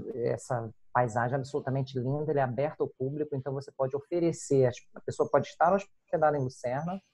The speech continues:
pegar um catamarã, jantar nesse local absolutamente lindo. Eu sempre aconselho, assim, um fim de tarde, porque o pôr do sol, a partir desse ângulo do restaurante, é absolutamente incrível.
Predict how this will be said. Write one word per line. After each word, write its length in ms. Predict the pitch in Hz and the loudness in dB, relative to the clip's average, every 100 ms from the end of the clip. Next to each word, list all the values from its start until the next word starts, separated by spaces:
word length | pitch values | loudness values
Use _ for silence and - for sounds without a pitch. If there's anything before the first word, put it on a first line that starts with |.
| _ - | _ -4
pegar 180 | 127 | 0
um 40 | 151 | 0
catamarã, 640 | 180 175 170 147 147 170 165 | 2 2 2 2 0 -2 -6
jantar 720 | 131 151 143 - 139 151 185 | -6 -4 -4 -2 2 2 2
nesse 200 | 156 151 | -2 -2
local 340 | 127 123 135 127 | -2 0 2 0
absolutamente 580 | - 131 131 131 131 | -2 -8 -4 -4 -4
lindo. 480 | 117 139 143 170 170 - _ - | -6 -6 -2 -2 -4 -6 _ -8
Eu 80 | 139 | -6
sempre 220 | 156 143 | -4 -6
aconselho, 460 | 143 135 - 143 135 | -4 -6 -2 0 0
assim, 200 | 131 135 | -2 -4
um 80 | 131 | -6
fim 140 | 135 | -4
de 120 | 127 139 | -4 -4
tarde, 340 | 131 143 135 | -2 -2 -2
porque 220 | 135 - | -4 -2
o 80 | 127 - | -4 0
pôr 220 | 151 143 | 0 0
do 100 | 123 | -4
sol, 500 | - - 131 127 117 - 170 170 _ | -6 -4 0 0 -2 -8 -18 -18 _
a 80 | 127 | -6
partir 300 | 131 131 143 | -4 -2 0
desse 260 | 143 - 131 | 0 0 -2
ângulo 300 | 135 131 131 | 0 2 2
do 80 | |
restaurante, 500 | 143 131 - 123 123 - | 0 -2 -4 -6 -6 -6
é 20 | |
absolutamente 680 | 131 131 131 117 131 135 131 | -6 -6 -6 -2 -2 -2 -4
incrível. 600 | 117 123 139 156 165 | -6 -2 -2 -2 -2